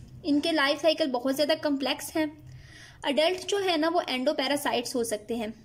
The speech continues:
Blood पे, digestive tract पे और इसके अलावा ducts पे, digestive organs की या visceral organs की, ठीक है।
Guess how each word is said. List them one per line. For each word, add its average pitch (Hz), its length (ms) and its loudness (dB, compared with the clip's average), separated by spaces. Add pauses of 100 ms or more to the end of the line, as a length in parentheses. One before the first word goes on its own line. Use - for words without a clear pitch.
(120)
Blood 247 440 2
पे, 294 280 2
digestive 262 640 0
tract 277 380 -2
पे 277 380 2 (460)
और 262 240 4
इसके 285 340 0
अलावा 285 280 2
ducts 262 560 -2
पे, 294 380 4 (220)
digestive 269 500 2
organs 254 420 2
की 294 160 2
या 269 120 2
visceral 254 380 2
organs 262 400 0
की, 269 440 -2
ठीक 339 160 0
है। 403 180 -4